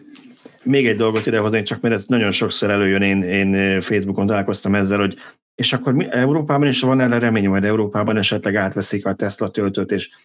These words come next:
nem. És itt pontosan oda vezetném ezt vissza, hogy azon túl, hogy itt Európában törvények vannak rá, meg szabályok központilag, mert Amerikában nem volt így erősen államilag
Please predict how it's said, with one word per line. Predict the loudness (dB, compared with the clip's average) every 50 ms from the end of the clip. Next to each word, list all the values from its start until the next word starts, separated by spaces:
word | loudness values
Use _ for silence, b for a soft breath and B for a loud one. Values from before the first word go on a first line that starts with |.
| b _
nem. | -4 -2 0 0 0 0 -2 -8 -14 _ B B B B _
És | -2 0 2
itt | 2 2 0 -4 -10 -18 _
pontosan | -2 -2 0 0 0 0 2 2
oda | 2 4 2 2 2
vezetném | 0 0 0 0 -2 -2 -2 -2 -2
ezt | -2 -2 -2
vissza, | -2 -2 -2 -2 0
hogy | 0 0
azon | 0 0 0 0
túl, | 0 0 -2
hogy | -2 0
itt | 0
Európában | 0 0 0 0 0 -2 -2 -2 -4 -2
törvények | -2 -2 0 0 0 0 0 0
vannak | 0 0 0 0 0 -2 -2
rá, | -2 -2 0
meg | 0 0 -2
szabályok | -2 -2 -2 0 0 0 0 0 -2
központilag, | -2 -4 -6 -2 -2 -2 0 0 0 2
mert | 2 2
Amerikában | 2 2 0 0 0 -2 -2 0 0 2
nem | 2 2 2
volt | 2 0 0 0
így | 0 0 0 2
erősen | 0 0 0 0 0 -2 -2 -2
államilag | -2 0 0 0 0 0 0 0 0 -2 -4 -6